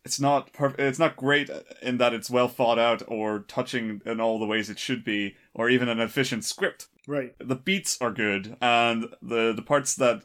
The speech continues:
Speaker 1: involve really getting into the character that we all like, you could see why we're invested in this guy for so long.
Speaker 2: Mm-hmm.
Speaker 1: But it, it, it, it, it just feels like it's, it feels like it's the right ending for this iteration of Wolverine.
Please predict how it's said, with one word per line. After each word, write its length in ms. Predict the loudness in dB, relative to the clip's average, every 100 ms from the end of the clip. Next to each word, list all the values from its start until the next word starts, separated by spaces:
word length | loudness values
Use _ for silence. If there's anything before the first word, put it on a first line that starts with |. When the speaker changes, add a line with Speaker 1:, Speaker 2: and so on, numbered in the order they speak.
| -8
Speaker 1:
involve 640 | -8 0 4 4 4 0 -6 _ -20 -20 _
really 280 | -2 0
getting 260 | 2 2 2
into 140 | 0
the 100 | -2
character 420 | -2 2 2 0 -4
that 140 | -2
we 80 | 0
all 160 | 0
like, 340 | 2 0 -2 -12
you 100 | -6
could 140 | -4 0
see 160 | 0
why 300 | 4 8 8
we're 160 | 8 4
invested 420 | 2 2 2 0
in 120 | -4
this 120 | -4 -2
guy 260 | 2 2
for 120 | 2
so 180 | -4 -4
long. 380 | -2 0 -2 -2 -10 -12
Speaker 2:
Mm-hmm. 280 | -8 -8 -10 _
Speaker 1:
But 360 | -20 4 6 6 -10
it, 260 | -8 -6
it, 160 | -2 4
it, 160 | 6 6 4
it, 140 | 4
it 100 | 4
just 160 | 0 0
feels 300 | 2 2 4
like 100 | 4
it's, 240 | 4 0
it 520 | -2 -4 -4 -2 -2
feels 220 | 2 2 6
like 120 | 6
it's 100 | 6
the 80 | 6
right 240 | 6 6
ending 320 | 4 4 2
for 160 | 0 0
this 240 | 2 2
iteration 560 | 2 4 6 4 4 0
of 160 | -2
Wolverine. 540 | -2 -2 0 0 0